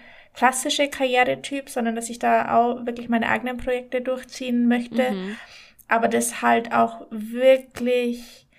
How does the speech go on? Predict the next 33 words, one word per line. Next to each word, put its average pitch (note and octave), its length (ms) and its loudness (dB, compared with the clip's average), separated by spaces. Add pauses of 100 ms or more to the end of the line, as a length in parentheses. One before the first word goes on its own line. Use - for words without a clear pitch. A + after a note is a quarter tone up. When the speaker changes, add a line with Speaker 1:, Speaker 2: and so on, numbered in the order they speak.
(540)
Speaker 1:
im A#3 300 2
positivsten A#3+ 680 0
Sinne A#3 280 0
für A#3 180 -4
sich A3 180 -8
anzunehmen A3 680 0
und G#3+ 120 -4
sich A#3 200 -8
dafür A3 960 2
auch A3 100 -2
selbst A3+ 380 0
nicht - 280 -8 (120)
zu B3 100 -4
verteufeln. A#3+ 880 2 (480)
Ähm, G#3+ 600 0 (280)
das, - 540 0
glaub A3+ 220 0
ich, - 80 -16
ist, - 260 -12
wird A#3+ 140 -4
spannend B3 360 4
in A3 200 0
zwanzig A3+ 340 -2
vierundzwanzig A3+ 540 -4
für A3 80 -10
mich. G#3+ 180 -6
Deshalb A3+ 300 -4
finde A#3 140 2
ich A#3+ 60 -6
das A#3 140 -6
sehr A#3+ 160 2
spannend, A#3 380 2
dass, - 240 -4